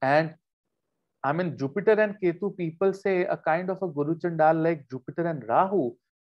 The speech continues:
but Jupiter and Ketu, you know, what does Ketu do? You know, the biggest observation in my Jyotish career is two observations about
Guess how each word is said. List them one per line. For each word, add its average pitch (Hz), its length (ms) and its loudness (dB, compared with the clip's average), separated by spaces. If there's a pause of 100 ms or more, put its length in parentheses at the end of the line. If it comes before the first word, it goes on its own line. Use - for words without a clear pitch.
(140)
but 190 260 0
Jupiter 202 420 -4
and 208 160 -2 (100)
Ketu, 214 500 -2 (560)
you 214 60 -8
know, 226 160 -6
what 202 320 0
does 208 180 -4
Ketu 147 480 -4
do? 127 300 -6 (480)
You 143 60 -12
know, 180 80 -6
the 143 120 -6
biggest 208 720 0 (720)
observation 196 920 2 (140)
in 151 180 -6
my 180 440 2 (220)
Jyotish 156 400 -2
career 151 380 -2
is 160 240 -6
two 202 160 0
observations 135 720 -2
about 110 300 -6